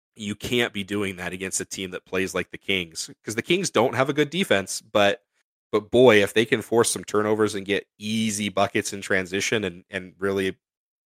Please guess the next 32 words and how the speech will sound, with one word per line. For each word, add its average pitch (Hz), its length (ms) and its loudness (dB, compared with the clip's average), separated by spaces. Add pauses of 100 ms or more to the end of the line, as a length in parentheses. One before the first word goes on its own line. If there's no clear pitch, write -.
(260)
get - 140 -4
the - 60 -4
pace 98 300 -4
of 90 140 -12
play 98 280 2
and 90 120 -4
get 92 100 -6
their 87 140 -4
shooters 101 400 -4
going, 110 360 0 (1040)
that's 113 280 4
how 110 80 6
you 104 180 0
keep - 240 -12
them 95 160 -2
in 90 80 -8
games 87 260 -4
and 82 140 -18
keep - 160 -12
them 87 120 -8
in 82 60 -12
the 73 80 -16
series 78 420 -6
for - 200 -16
sure. 85 480 -4 (320)
Uh, 76 200 -14
so 87 280 -6
can't - 440 -4
be 98 120 -8
doing 95 280 -4
that. 85 480 -8
<laughs> - 40 -6